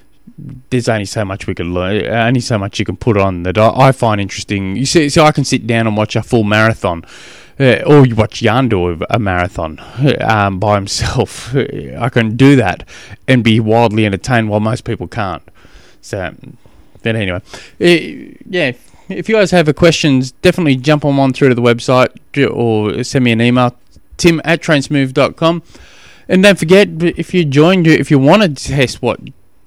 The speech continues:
um, online coaching is about, you jump on through or send me an email, tim at trainsmove dot com. It's one month free. Um, after the month, if you're happy and wanna continue, I'll send you a link to do the payment things and stuff and set you up that way.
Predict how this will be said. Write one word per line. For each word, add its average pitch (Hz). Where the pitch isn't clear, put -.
um, 104
online 127
coaching 131
is 117
about, 110
you 135
jump 139
on 123
through 131
or 113
send 139
me 123
an 113
email, 120
tim 127
at 104
trainsmove 117
dot 107
com. 123
It's -
one 131
month 120
free. 131
Um, 113
after 139
the 120
month, 135
if -
you're 123
happy 131
and 120
wanna 127
continue, 151
I'll 131
send 143
you 127
a -
link 139
to 123
do 131
the 113
payment 139
things 151
and 139
stuff 147
and 101
set 123
you 135
up 131
that 147
way. 151